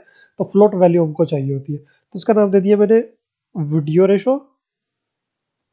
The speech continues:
Video ratio इसका नाम दे दिया। फिर मैंने बोला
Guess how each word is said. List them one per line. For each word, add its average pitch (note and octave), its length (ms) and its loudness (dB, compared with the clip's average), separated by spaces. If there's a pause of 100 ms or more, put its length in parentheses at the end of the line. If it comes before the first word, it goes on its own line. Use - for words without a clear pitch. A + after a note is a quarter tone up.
(1800)
Video G#3 260 4
ratio F3 240 2
इसका D#3+ 200 -4
नाम D3+ 180 -6
दे E3 100 -2
दिया। F#3 200 -4 (480)
फिर A3+ 120 -4
मैंने F#3 260 2
बोला E3 220 4